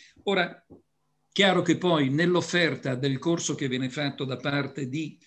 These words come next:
eh, Artes si è cercato di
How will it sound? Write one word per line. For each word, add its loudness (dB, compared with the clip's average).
eh, -6
Artes 0
si 0
è 4
cercato -2
di -4